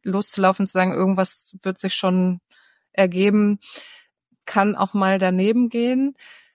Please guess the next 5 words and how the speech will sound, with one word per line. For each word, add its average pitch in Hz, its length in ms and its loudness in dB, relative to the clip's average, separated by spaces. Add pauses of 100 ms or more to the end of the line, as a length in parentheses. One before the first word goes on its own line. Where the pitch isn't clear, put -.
(360)
Eine 202 140 2
Vorbereitung 190 1300 2 (1000)
ist - 460 0
auch - 640 -2
essenziell 156 840 -2